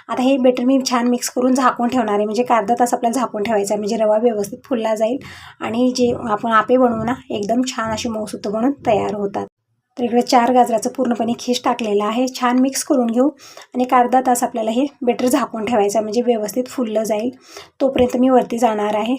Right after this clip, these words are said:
थोडंसं वातावरणाचा <laughs> एन्जॉय घेते, मग येऊन मी रेसिपी बनवणार आहे. कशा पद्धतीने बनवेन पूर्ण शेअर करणार आहे, तर नेक्स्ट व्हिडिओमध्ये नक्की बघा.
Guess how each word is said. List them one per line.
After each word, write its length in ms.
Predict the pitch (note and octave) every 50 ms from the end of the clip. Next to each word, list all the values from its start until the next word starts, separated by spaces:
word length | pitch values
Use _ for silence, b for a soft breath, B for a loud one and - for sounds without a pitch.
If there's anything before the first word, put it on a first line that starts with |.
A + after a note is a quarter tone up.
| - - -
थोडंसं 360 | B3+ A3+ A3+ B3 - C4+ B3+
वातावरणाचा 600 | A#3+ A#3 B3 B3 A#3 G#3+ A3+ A3+ G3 G#3 C4+ C4+
<laughs> 80 | B3+ C#4+
एन्जॉय 400 | C4 B3 A#3+ A#3 A#3+ A#3+ B3 C4+
घेते, 280 | C4 C4 B3 C4 C4+ C4+ B B B B B B B
मग 180 | C4 B3 B3 B3
येऊन 200 | A#3+ A#3 A#3 A#3
मी 140 | A#3+ C4 C#4
रेसिपी 340 | C4 B3+ B3+ - G#3 A3 A3+
बनवणार 440 | A#3+ A#3+ G#3+ G3+ F#3+ G3 G3+ G3+ G#3
आहे. 80 | A3+ B3 -
कशा 200 | C#4 B3+ C4 C#4+
पद्धतीने 380 | C#4 D4+ C#4 B3+ B3 B3+ A3+ A3+
बनवेन 280 | A3+ A#3 A3 A3+ B3 B3+
पूर्ण 380 | B3+ - C4+ C4+ B3+ B3+ C4 C4 C4 C4 B B B B B -
शेअर 240 | - - C4 B3+ B3+ -
करणार 320 | C4 A3 A3 G#3+ G#3+ A3
आहे, 180 | A3 A3 A#3 A#3+ -
तर 80 | B3+
नेक्स्ट 300 | B3 B3 C4 C4 C4 -
व्हिडिओमध्ये 340 | C4 A#3+ A3 G#3+ A3 G#3+ A#3
नक्की 340 | A#3 A3+ G#3 - - A#3+ B3
बघा. 220 | A3+ A#3 A3 A3+